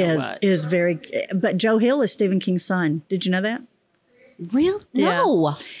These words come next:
Speaker 2: He also wrote, uh, Nosferatu, which is really excellent.
Speaker 1: Now, th-, I, this was actually one of the books I might have recommended, this next one. Sorry.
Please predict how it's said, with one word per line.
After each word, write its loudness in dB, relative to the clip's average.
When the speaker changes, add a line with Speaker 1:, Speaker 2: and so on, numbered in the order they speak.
Speaker 2:
He 2
also 2
wrote, 0
uh, 0
Nosferatu, 0
which -2
is -2
really 0
excellent. 0
Speaker 1:
Now, 0
th-, -4
I, 0
this -2
was 0
actually -2
one -4
of -2
the -6
books -6
I -6
might -4
have -6
recommended, -2
this -2
next -2
one. -4
Sorry. -4